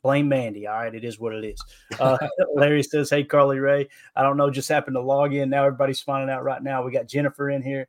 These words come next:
We got Chad Inc. in the house." Um, yeah, so, uh, he just confirmed there. Yeah, I, I thought I lost my mind there for a minute, Chad, that I might not have mentioned it, but evidently we did, so we're good to go. It might be a shorter episode. We'll see, uh,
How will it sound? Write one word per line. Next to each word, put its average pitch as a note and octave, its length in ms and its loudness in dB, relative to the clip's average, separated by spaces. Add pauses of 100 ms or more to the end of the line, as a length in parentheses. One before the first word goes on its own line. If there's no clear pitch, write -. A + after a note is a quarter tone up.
(300)
We C#3 100 -4
got C#3 180 -2
Chad C#3 320 2
Inc. C#3 220 -4
in C3+ 100 -4
the C3 60 -4
house." C3+ 480 -4 (400)
Um, A#2+ 480 -2
yeah, B2+ 160 2
so, A#2+ 280 0
uh, A2+ 220 0
he C3 80 -6
just A#2 220 -8
confirmed A2+ 420 -2
there. A2 100 0
Yeah, A#2 280 2
I, B2 180 -6
I - 20 -6 (220)
thought D#3+ 160 6
I C#3+ 40 8
lost C#3+ 280 4
my C#3+ 100 2
mind D3 300 2
there B2 140 0
for A#2+ 120 -4
a A2+ 40 -4
minute, A2+ 220 -8
Chad, A#2+ 280 -4
that A#2 100 -6
I G#2+ 60 -4
might A#2+ 260 -4
not B2+ 160 0
have A2+ 140 -6
mentioned B2 400 -4
it, F#2+ 160 -18
but A2+ 80 -12
evidently A2+ 420 -12
we A2 140 -14
did, A2 260 -8
so A2 180 -12
we're A2 140 -16
good G#2+ 220 -8
to G#2 80 -20
go. A2+ 320 -4 (340)
It D#3 100 4
might F#3 240 2
be G#3+ 140 2
a D#3+ 40 6
shorter D#3+ 360 4
episode. D3 460 2
We'll E3+ 80 -2
see, E3+ 280 0
uh, C#3+ 160 2